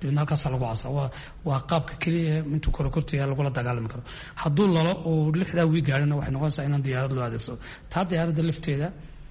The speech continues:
hay-adda aan wada shaqaynta lahayn ee fow baanu ka wada hadalnay, dabeedna xayeysiis bay sameeyeen, dabeedna way ku tali jiraan inay diyaaraddii aanu kula dagaalami lahayn noo keenaan. Marka taana way, way, way noo socotaa. Insha Allah, xayeysiiskuna hawada ku jira,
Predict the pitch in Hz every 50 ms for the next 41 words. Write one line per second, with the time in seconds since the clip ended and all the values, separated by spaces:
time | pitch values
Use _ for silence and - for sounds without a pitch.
0 | - - - - - 147 156 170 156 147 143 139 139 135 131 123 131 - - -
1 | - 151 156 147 151 143 143 143 139 135 123 - - 156 135 127 127 131 135 143
2 | 139 131 - 143 139 135 120 127 131 131 147 170 190 185 - - - - - -
3 | - - 143 131 139 139 151 156 147 - - 135 139 123 139 147 - - - -
4 | - - 131 131 131 131 131 151 175 185 - - - - - - - - - -
5 | 135 135 147 147 156 160 160 160 156 - 202 160 - - 165 151 - 139 127 123
6 | 143 147 135 123 123 139 123 127 131 131 - 131 127 127 127 123 127 127 - -
7 | 135 131 - 135 127 127 123 123 123 123 123 123 123 127 123 - - 123 113 107
8 | 104 - - - - - - - 151 120 123 123 123 - 147 143 147 139 135 127
9 | 123 120 117 123 123 - - - - - - - - 113 120 123 131 131 131 131
10 | 139 - - 117 107 101 - 120 117 - - 135 139 139 113 127 123 120 - 147
11 | 131 - - 135 131 127 127 135 139 143 - 160 151 151 156